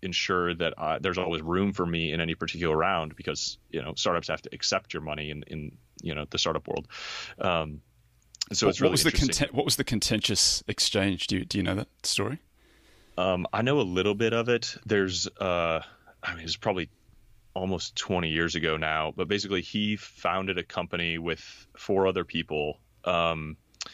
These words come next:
Speaker 1: and then
Speaker 2: Was that
Speaker 1: that
Speaker 2: ePinions?
Speaker 1: That was ePinions. The company got acquired, um, by a company that eventually went public as part of,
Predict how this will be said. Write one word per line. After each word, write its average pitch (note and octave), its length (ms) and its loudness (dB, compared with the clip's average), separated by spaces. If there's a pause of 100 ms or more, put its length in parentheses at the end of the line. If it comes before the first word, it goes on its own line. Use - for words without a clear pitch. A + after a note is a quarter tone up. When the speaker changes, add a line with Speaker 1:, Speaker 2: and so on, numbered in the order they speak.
(300)
Speaker 1:
and F2 200 -2
then F2 380 0
Speaker 2:
Was E2+ 160 0
that A#2+ 240 0
Speaker 1:
that F#2+ 160 0
Speaker 2:
ePinions? B2 720 0 (320)
Speaker 1:
That G#2+ 100 0
was G#2+ 140 2
ePinions. F2 800 -2
The G#2 120 -2
company A2+ 320 -4
got A2 160 0
acquired, F2 720 0 (560)
um, E2 540 -2 (640)
by E2+ 720 0 (260)
a - 60 -12
company G2+ 240 -4
that F#2 100 0
eventually G2 340 -2
went F2+ 200 -2
public E2 540 -4
as F2+ 120 -6
part F#2 200 -2
of, E2 140 -6